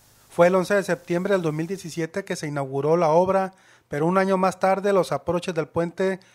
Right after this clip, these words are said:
fueron destruidos por el paso del huracán Huila. Aunque ya se ha dicho por parte del gobierno del estado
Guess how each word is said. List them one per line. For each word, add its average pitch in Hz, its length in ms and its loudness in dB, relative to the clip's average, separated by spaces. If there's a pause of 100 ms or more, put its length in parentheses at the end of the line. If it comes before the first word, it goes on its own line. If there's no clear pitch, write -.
(120)
fueron 190 260 4
destruidos 185 480 0
por 170 200 0
el 147 100 -4
paso 175 280 -2
del 165 60 -2
huracán 147 380 -2
Huila. 165 360 -4 (680)
Aunque 156 260 -2
ya 180 140 4
se 214 100 0
ha 202 80 2
dicho 202 420 2
por 165 140 -2
parte 190 260 0
del 185 60 -2
gobierno 180 460 0
del 156 100 -2
estado 180 600 0